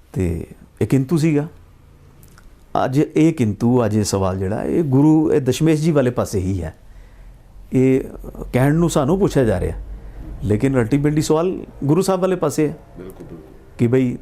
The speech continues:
Speaker 1: ਤੁਸੀਂ ਅੱਜ ਇਹ ਕੌਤਕ ਪਰਫਾਰਮ ਕਰ ਰਹੇ ਹੋ, ਤੁਸੀਂ ਅੱਜ ਇਹ ਕਰ ਰਹੇ ਹੋ, ਕੱਲ੍ਹ ਨੂੰ ਪੁੱਛਿਆ ਜਾਏਗਾ ਗੁਰੂ ਸਾਹਿਬ ਨੂੰ ਵੀ ਗੁਰੂ ਸਾਹਿਬ, ਇਹ, ਜਾਂ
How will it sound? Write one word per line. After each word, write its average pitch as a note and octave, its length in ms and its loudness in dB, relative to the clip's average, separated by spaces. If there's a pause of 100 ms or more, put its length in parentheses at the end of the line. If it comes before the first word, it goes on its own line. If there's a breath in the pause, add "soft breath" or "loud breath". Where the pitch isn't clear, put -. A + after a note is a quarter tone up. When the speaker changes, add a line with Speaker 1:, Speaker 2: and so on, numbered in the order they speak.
Speaker 1:
ਤੁਸੀਂ C3 340 2
ਅੱਜ A#2+ 140 0
ਇਹ A#2+ 180 4 (280)
ਕੌਤਕ A2+ 240 0
ਪਰਫਾਰਮ G#2+ 480 -2
ਕਰ A2+ 160 -2
ਰਹੇ A2 160 0
ਹੋ, A2+ 80 0
ਤੁਸੀਂ A2 360 -2
ਅੱਜ G#2 80 -4 (480)
ਇਹ G2+ 260 -2 (160)
ਕਰ A2+ 120 0
ਰਹੇ G#2+ 200 0
ਹੋ, F#2+ 160 -6 (560 soft breath)
ਕੱਲ੍ਹ A#2 200 -2
ਨੂੰ A2 220 2
ਪੁੱਛਿਆ C3 320 0
ਜਾਏਗਾ F#2+ 480 0 (120)
ਗੁਰੂ G#2+ 220 -2
ਸਾਹਿਬ F#2+ 240 -2
ਨੂੰ G#2 200 -4 (360 soft breath)
ਵੀ G2+ 80 -2
ਗੁਰੂ A2 200 0
ਸਾਹਿਬ, G2 320 -2 (560 soft breath)
ਇਹ, F#2+ 540 -6
ਜਾਂ G2 220 -2